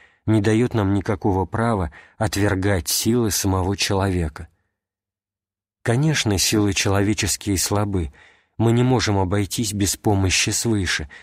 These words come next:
без благодатной милости Божией. Виноградная ветвь подвергается иногда нападению вредных насекомых и грибков, с которыми сама не может справиться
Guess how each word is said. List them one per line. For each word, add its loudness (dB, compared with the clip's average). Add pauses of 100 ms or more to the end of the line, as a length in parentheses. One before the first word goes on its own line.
без 0
благодатной 0
милости 0
Божией. -4 (1300)
Виноградная 2
ветвь -2 (180)
подвергается 2
иногда 2
нападению 0 (200)
вредных 0
насекомых 0
и 0
грибков, -2 (300)
с -10
которыми 0
сама 0
не 2
может 0
справиться -4